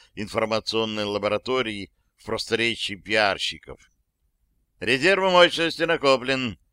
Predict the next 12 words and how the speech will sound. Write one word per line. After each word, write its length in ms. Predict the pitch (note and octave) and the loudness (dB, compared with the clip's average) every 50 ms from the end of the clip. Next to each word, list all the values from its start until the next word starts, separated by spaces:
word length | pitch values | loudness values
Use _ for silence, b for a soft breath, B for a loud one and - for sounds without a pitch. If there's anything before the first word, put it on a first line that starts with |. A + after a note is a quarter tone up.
| _ _ _ _ | _ _ _ _
доложил 500 | E2 A#2 A#2+ A2 F#2+ F#2 A#2 C#3+ D3+ C#3+ | -2 0 0 0 0 -2 -4 -4 -4 -4
главный 540 | G#2+ G2+ G#2+ G#2+ A2+ A#2 A#2+ A#2+ B2+ C3 A#2+ | -2 2 4 4 4 4 2 -2 -4 -6 -6
энергетик 680 | A#2+ A#2+ C3 C#3 B2 G2+ G2+ F2+ - - G#2 - - | -4 -4 -4 -4 -4 -6 -8 -8 -8 -12 -14 -10 -8
нии. 420 | A#2 A#2 C3 C3 G#2+ F2 D#2 C#2+ - _ _ _ _ _ _ _ _ _ _ _ _ _ _ _ _ _ _ _ | -8 -8 -6 -8 -8 -10 -12 -14 -16 _ _ _ _ _ _ _ _ _ _ _ _ _ _ _ _ _ _ _
«Полная 400 | G2+ A2 A#2 A#2 A#2 A2+ A2+ A2+ | 0 2 2 2 4 4 4 4
готовность. 680 | A2 A#2 - A#2+ A2+ G#2 F#2+ E2+ D2 - - - _ _ _ _ _ _ | 4 2 2 2 0 0 0 -4 -10 -12 -14 -16 _ _ _ _ _ _
Даю 320 | - E2+ G#2 A#2 B2 B2 A#2+ | -4 2 4 4 6 4 4
обратный 540 | A2+ A#2 A#2+ B2 A#2+ - _ - A#2 A2+ A2+ | 4 4 4 4 4 2 _ -2 0 0 0
отчёт», 380 | A2 - - - B2+ A#2 G2+ - - - - _ _ _ _ _ _ | 0 -2 -2 0 2 0 0 -2 -12 -20 -20 _ _ _ _ _ _
заключил 540 | - A#2 A#2 - G#2 A2+ - - A#2+ A#2+ A#2 | -2 -2 -2 0 -2 -6 -4 -4 -4 -2 -2
начальник 500 | A#2 G#2+ - - A2+ G#2+ G2+ G2+ F2+ - | -2 -2 0 0 0 0 0 -6 -8 -10
отдела, 520 | F2 E2 D#2+ E2+ B2 C3 B2+ B2 A#2+ A#2 | -12 -12 -4 -2 0 0 4 2 2 2